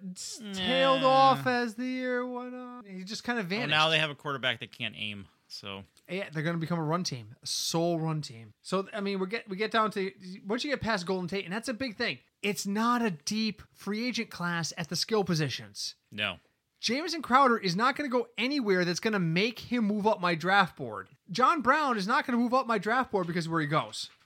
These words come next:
Speaker 1: Neither is the next name on the list, which plays into what Craig was talking about. Devin Funchess is a free agent.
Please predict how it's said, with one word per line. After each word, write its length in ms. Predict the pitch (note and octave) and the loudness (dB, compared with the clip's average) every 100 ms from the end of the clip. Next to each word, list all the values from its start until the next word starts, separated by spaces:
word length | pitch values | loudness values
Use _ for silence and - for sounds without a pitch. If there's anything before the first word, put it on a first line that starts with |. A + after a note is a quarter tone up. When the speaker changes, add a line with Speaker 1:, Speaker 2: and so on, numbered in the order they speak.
| - | -6
Speaker 1:
Neither 400 | G3 E4 G#3+ G3+ | -2 2 4 4
is 200 | G#3+ G3 | 4 0
the 60 | A3+ | 0
next 200 | C#4 - | -4 -2
name 180 | A#3+ G#3 | 0 2
on 100 | F3+ | 2
the 60 | D3 | 2
list, 340 | C#3 C#3+ - | 2 0 -2
which 180 | F3+ - | -6 -2
plays 240 | A#3+ C#4+ | 0 0
into 100 | B3 | 2
what 120 | A#3 - | 0 0
Craig 200 | B3 C#4 | -2 -2
was 100 | B3+ | 0
talking 240 | G#3+ F3+ D#3 | 0 2 4
about. 300 | D3 D#3 _ _ - | 4 4 _ _ 2
Devin 280 | D#4 F4+ | 2 2
Funchess 640 | - C#4 C4+ E3+ A2+ G#2+ - _ _ _ | 2 2 4 2 0 -4 -10 _ _ _
is 140 | G3+ G3 | 2 4
a 60 | G3 | 4
free 260 | F#3+ E3+ | 4 2
agent. 320 | C#3+ B2+ G2 | 2 -2 -8